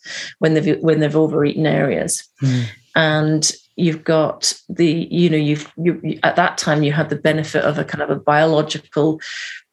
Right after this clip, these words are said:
Speaker 1: bank account that was very diverse. So that proper shepherding, that art and science of shepherding that they have throughout Europe is actually potentially could be very beneficial.
Speaker 2: Okay.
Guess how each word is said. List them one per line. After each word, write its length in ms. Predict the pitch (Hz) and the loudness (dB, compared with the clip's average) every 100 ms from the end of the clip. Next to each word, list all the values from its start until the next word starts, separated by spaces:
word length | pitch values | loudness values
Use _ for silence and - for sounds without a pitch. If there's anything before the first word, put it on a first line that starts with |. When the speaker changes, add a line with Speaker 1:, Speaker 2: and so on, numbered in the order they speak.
| _ _ | _ _
Speaker 1:
bank 280 | 165 180 180 | 2 2 2
account 320 | 160 - 139 | -2 -2 -2
that 100 | - | 0
was 100 | 151 | 0
very 240 | 165 147 147 | 2 2 2
diverse. 560 | 147 143 156 156 147 | 2 2 2 2 0
So 420 | - 151 147 143 - _ _ - | -2 2 0 0 -6 _ _ -8
that 340 | - 165 - | -2 0 -2
proper 280 | - 185 - | -4 -4 -2
shepherding, 680 | 151 - - - - - 147 | 0 0 -2 -4 -2 -2 -2
that 340 | 160 135 - - - - - _ - | 0 0 -2 -14 -20 -20 -20 _ 0
art 380 | 165 156 - | 0 -2 -2
and 200 | 160 147 | 0 0
science 560 | 147 - 151 147 - - | 0 2 2 2 -2 -2
of 140 | 143 | -2
shepherding 880 | - - - 165 - - 107 113 139 - | -4 -4 -2 -2 -2 0 0 0 -4 -2
that 220 | 160 - | 0 0
they 80 | 170 | 0
have 260 | 143 151 190 - _ - | 0 -2 -4 -8 _ -4
throughout 260 | 165 147 | 0 0
Europe 420 | 139 165 - - - | 0 0 0 -2 -4
is 100 | 165 | 0
actually 500 | 165 147 - 147 - - | 0 0 0 -4 -4 -10
potentially 500 | - - 185 - 165 | -4 2 2 0 -8
could 200 | - 156 | -4 -4
be 80 | 147 | 0
very 440 | 143 147 147 147 - _ _ _ - | 2 2 2 -2 -8 _ _ _ -16
beneficial. 880 | - 190 160 139 - 156 - - 151 _ - - | -8 0 0 0 -4 -4 -4 -4 -8 _ -16 -8
Speaker 2:
Okay. 260 | - 151 | -4 -4